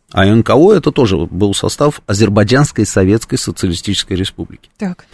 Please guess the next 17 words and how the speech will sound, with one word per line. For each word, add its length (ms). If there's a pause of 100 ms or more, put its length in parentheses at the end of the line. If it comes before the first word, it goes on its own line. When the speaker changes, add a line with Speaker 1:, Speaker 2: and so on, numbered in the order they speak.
(680)
Speaker 1:
Там 140
было 160
две 200
автономии, 460
да, 220
это 400
Нахичевань 720
и 480 (240)
Карабах 520 (640)
в 60
составе 560
А 120
З 180
С 180
Р. 180 (1300)
Так 180
вот, 240